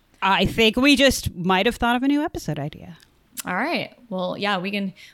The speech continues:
Speaker 2: we can start working on that. Um, <laughs>
Speaker 1: All right. So make me wanna stop eating meat, Sharon.
Speaker 2: Ugh. Well, if you just scroll down a little bit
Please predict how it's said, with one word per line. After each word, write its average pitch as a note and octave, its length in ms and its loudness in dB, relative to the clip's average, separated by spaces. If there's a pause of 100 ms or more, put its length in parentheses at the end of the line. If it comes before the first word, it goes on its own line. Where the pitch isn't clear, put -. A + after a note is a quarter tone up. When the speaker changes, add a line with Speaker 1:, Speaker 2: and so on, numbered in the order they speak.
(100)
Speaker 2:
we F3+ 80 -8
can A3+ 120 -4
start A#3 240 -6
working F#3+ 260 -6
on F#3+ 140 -6
that. G3 340 -2 (580)
Um, C#4+ 260 4
<laughs> - 600 0
Speaker 1:
All B3+ 80 6
right. A#3+ 200 4
So D4+ 180 4
make E4+ 260 4
me G#4+ 120 6
wanna D4+ 280 6
stop A#3+ 340 2
eating G3+ 320 4
meat, F3 240 2
Sharon. E3 540 -2 (260)
Speaker 2:
Ugh. B3 320 4 (140)
Well, B3+ 280 6
if A3+ 140 4
you B3+ 160 4
just C#4 140 2
scroll C#4 340 4
down B3+ 280 6
a A#3 80 4
little G#3 200 2
bit F#3+ 400 2